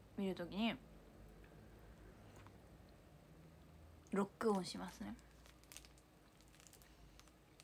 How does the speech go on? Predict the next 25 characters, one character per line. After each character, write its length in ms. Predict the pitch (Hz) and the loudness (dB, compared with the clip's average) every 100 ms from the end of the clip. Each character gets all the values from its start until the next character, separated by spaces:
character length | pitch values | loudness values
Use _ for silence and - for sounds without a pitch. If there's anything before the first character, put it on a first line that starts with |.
| - - - | -18 -20 6
あ 120 | 240 | 6
と、 100 | 220 | 8
ハ 200 | - 370 | 10 12
リ 140 | 339 240 | 12 12
ボ。 160 | - - | 8 4
な 120 | 208 | 4
ん 60 | 202 | 6
か、 160 | - 370 | 6 12
ク 60 | |
マ 140 | 370 233 | 12 12
の 140 | 185 | 12
さ、 180 | - 170 | 8 6
ハ 180 | - 320 | 10 12
リ 120 | 269 | 12
ボ 120 | 190 | 10
の 140 | 180 | 10
ゴ 220 | 170 190 208 | 10 10 12
ー 40 | |
ル 60 | 208 | 10
ド 120 | 208 | 8
ベ 180 | 202 175 | 10 8
ア 80 | |
だ 60 | - | 6
っ 20 | - | 0
け？ 100 | - | -2